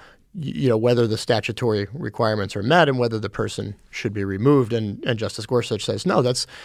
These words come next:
that's just inconsistent with due process. It is Congress's job to write laws that are sufficiently clear and specific that people can know, uh, both what is forbidden and what the consequences will be. And it's not our job as judges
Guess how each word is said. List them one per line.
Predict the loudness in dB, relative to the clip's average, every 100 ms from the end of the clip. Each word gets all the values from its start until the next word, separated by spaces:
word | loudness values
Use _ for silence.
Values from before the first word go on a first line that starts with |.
| -12 -6
that's | 0
just | 2 4
inconsistent | 2 2 0 -2 -2 -2
with | -4
due | -2 0
process. | 4 4 2 -6 -8 -10 -16 -18 -2
It | 2
is | 2 0
Congress's | 6 6 8 4 2 -4
job | -2 0 -2 -4 _ -10
to | -2 0 0 -2
write | 2 4 4
laws | 2 0 0 0
that | -2
are | -4
sufficiently | -6 -4 -2 -2 -2 -4
clear | -2 0 0
and | 0
specific | -4 -2 -2 0 -2
that | -2 -4
people | -4 -4
can | -6 -2
know, | 2 2 2 -4 -20 -20 _ -6
uh, | -2
both | 2 2 4
what | 4
is | 4 2
forbidden | -2 -2 2 2 4
and |
what | 2
the | 0
consequences | 0 0 0 -2 -2 0
will | -2
be. | 0 0
And | 0
it's | 2
not | 2 4
our | 4 4
job | 2 -2 -2
as | -2
judges | -2 0 0 -2